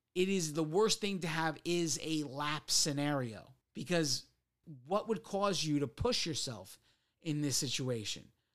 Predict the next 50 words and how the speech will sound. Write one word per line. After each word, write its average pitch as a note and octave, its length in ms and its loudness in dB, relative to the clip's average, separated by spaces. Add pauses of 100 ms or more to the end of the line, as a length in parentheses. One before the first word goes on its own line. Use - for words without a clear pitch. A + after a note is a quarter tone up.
(340)
I E3+ 160 2
would F3+ 200 2
say G3+ 400 4
that D3+ 340 0 (320)
it's F3 220 0
almost G3+ 340 2
more F#3 240 2
beneficial D#3+ 960 0 (1400)
to F3 180 0
draw F#3 340 0
out, E3+ 380 -2
to D3 100 -2
th-, - 180 -14 (440)
map A3+ 320 -2
it G#3+ 80 2
out A#2+ 260 -2 (100)
in D3 160 -2
your D3 140 2
head. C3 300 -2 (180)
You D#3 100 0
know, D#3 160 4
like, D#3 240 2
you F3 140 4
know G3 140 8
your C#3+ 180 6
neighborhood B2+ 480 0
better B2 140 -2
than A2 160 -6
I C3 180 -2
know G#2 140 -6
your F#2+ 160 -8
neighborhood. G2+ 500 -8 (320)
But F#3+ 140 0
for A3+ 100 2
me, F3+ 300 2 (160)
if D#3 180 -2
I G3 120 6
le-, G#3 220 0
I F3+ 140 4
did E3 340 0
this F3 280 0
once E3 240 0
or C#3+ 40 -2
twice E3+ 240 0
before D#3 300 -4
just F3+ 220 -2
to A3 80 -6
get G3+ 120 0
an G3 60 -2
idea. C3+ 580 -6